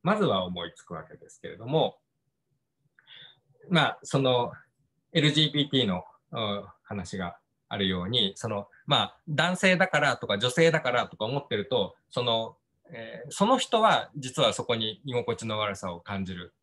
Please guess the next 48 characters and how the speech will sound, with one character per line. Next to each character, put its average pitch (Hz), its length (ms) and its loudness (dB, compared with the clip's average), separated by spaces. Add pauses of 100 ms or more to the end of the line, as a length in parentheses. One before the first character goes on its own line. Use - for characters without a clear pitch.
(140)
え 95 320 -12
ー、 - 40 -16
場 101 140 -2
合 95 120 -4
が 90 240 -14 (220)
あ 104 120 -6
る 87 80 -10
わ 78 100 -14
け - 80 -20
で - 40 -20
す - 80 -8
ね。 147 60 -4
だ - 60 -2
か 104 80 0
ら 117 60 -4
同 165 180 4
性 180 220 4
だ 190 120 2
か 175 120 2
ら、 156 260 2 (200)
え 123 200 -6
ー、 113 220 -4
必 104 100 -6
ず 104 80 -10
良 104 140 -4
い - 80 -10 (380)
と - 60 -10
い 110 180 -4
う 107 60 -6
わ 101 100 -8
け 113 140 -12
で 160 100 0
は 117 140 0
な 92 120 -8
い。 - 60 -20 (500)
あ 147 120 0
る 208 80 6
い 233 40 4
は 151 340 4
そ - 160 2
も 226 80 4
そ 170 120 4
も 123 300 4
そ - 100 -4
の 120 120 2
同 175 200 4
性 196 480 4 (260)
で 160 340 2